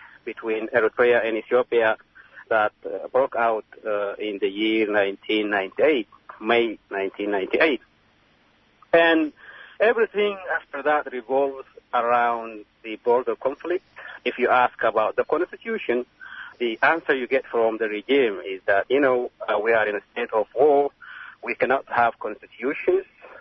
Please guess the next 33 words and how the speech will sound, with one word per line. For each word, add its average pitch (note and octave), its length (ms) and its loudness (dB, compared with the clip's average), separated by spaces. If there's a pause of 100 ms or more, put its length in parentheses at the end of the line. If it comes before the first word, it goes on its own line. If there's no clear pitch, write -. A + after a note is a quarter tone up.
(220)
That's B2+ 260 4
not A#2 160 -8
the A2+ 80 -2
right A2 280 2
time G#2 260 0
to F2+ 120 -4
ask B2+ 180 0 (140)
for. F3 280 2 (500)
If C3 180 0
you A#2+ 280 -4
ask C3 260 0 (160)
for A#2 220 2
the A#2 100 -4
indefinite B2+ 680 0 (140)
national A#2 500 -2 (120)
service A#2+ 460 -2 (360)
that G#2 320 2 (200)
our A2 220 0
youth B2 440 0
are, G2+ 400 0 (460)
you A#2+ 100 -2
know, A2 100 0 (140)
suffering C3+ 440 0
from, G#2 360 -2 (140)
uh, B2 220 0
they, C3+ 280 2
they B2 120 0
will A#2+ 220 -8
tell C#3 160 2
you, B2+ 220 -2
"Look, F3+ 240 2
your C#3 340 2
country E3 680 -4